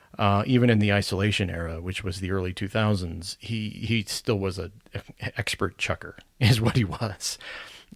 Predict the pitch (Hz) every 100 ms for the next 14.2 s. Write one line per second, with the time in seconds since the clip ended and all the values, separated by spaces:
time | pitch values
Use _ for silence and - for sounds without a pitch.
0 | - 135 123 165 127 117 113 92 107 95
1 | 98 101 95 - - - - 104 90 92
2 | 92 92 98 104 101 92 101 98 101 123
3 | 104 123 160 - 90 - - - 113 95
4 | 87 - 87 90 - 95 87 90 90 -
5 | 90 85 87 104 95 92 87 - 104 -
6 | - 95 - 90 87 85 87 87 82 82
7 | - 143 101 - - - - - - -
8 | - 98 95 92 - - - _ _ _
9 | _ - - _ _ _ _ - - 165
10 | 180 180 147 123 - - - 117 120 120
11 | 113 107 104 - _ _ _ _ _ -
12 | 127 131 131 123 - 107 98 98 98 -
13 | 104 95 87 92 90 90 85 - - -
14 | -